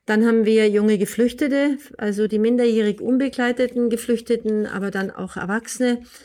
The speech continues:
Dann haben wir Kinder und Jugendliche mit Krebserkrankungen oder anderen lebensverkürzenden Erkrankungen und deren Geschwister.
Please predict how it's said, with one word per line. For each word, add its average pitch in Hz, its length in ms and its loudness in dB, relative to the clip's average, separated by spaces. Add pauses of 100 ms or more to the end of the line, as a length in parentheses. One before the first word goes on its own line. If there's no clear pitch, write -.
(340)
Dann 220 220 2
haben 214 200 4
wir 202 380 2 (160)
Kinder 220 340 2
und 208 200 0
Jugendliche 208 840 0
mit 190 260 -2
Krebserkrankungen 240 1000 0
oder 202 240 0
anderen 226 240 2
lebensverkürzenden 226 960 0
Erkrankungen 214 600 0
und 202 260 -4
deren 185 260 0
Geschwister. 233 560 -2